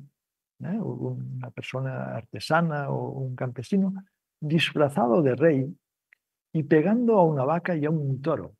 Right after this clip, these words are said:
Y Pariksit, eh,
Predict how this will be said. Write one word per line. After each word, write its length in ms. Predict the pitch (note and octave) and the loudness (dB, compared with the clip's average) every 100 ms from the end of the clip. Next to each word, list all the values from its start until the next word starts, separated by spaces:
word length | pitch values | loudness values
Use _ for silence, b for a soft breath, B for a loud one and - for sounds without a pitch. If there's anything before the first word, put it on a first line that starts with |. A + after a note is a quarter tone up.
| _ _ _ _ _ _ _ _ _ _ _ _ _ _ _ | _ _ _ _ _ _ _ _ _ _ _ _ _ _ _
Y 180 | D3 C#3 | 0 0
Pariksit, 680 | C#3 C#3 D3+ - - F#3+ F#3+ _ | 0 4 4 4 0 -2 -2 _
eh, 340 | B2+ A#2 A#2+ | -12 -10 -12